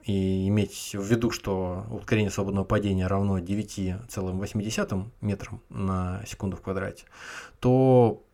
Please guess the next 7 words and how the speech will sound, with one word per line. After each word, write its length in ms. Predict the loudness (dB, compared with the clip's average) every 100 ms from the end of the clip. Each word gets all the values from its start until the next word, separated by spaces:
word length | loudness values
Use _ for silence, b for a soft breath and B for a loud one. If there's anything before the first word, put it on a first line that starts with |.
| _ _
п-, 140 | 4
получается 720 | 6 6 6 6 6 6 4
приблизительно, 960 | 2 2 4 2 2 2 2 2 2 -2 -4
э, 520 | 0 2 4 2 0 -2 -2
три 220 | 2 6
миллиарда 440 | 8 8 6 4
километров 760 | 0 2 6 8 6 2 -8